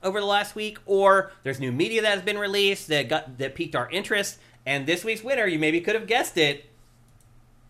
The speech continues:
is Stellar Blade. We, um, <laughs> we've talked about this a good bit the last couple weeks on Game Face. We just mentioned earlier in the show about how it,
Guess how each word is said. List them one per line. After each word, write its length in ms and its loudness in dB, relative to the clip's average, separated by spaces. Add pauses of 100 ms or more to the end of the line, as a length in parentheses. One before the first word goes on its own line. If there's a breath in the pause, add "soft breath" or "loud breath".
(140)
is 160 0
Stellar 320 2
Blade. 400 0 (600)
We, 540 0
um, 400 6 (100)
<laughs> 200 2 (2000 soft breath)
we've 140 8
talked 260 6
about 180 4
this 120 0
a 60 2
good 200 2
bit 120 2
the 60 -6
last 240 2
couple 200 2
weeks 440 -4 (280)
on 560 0
Game 200 0
Face. 200 2
We 80 -2
just 140 -2
mentioned 340 0
earlier 420 4
in 80 2
the 100 0
show 340 2
about 220 2
how 180 4
it, 160 0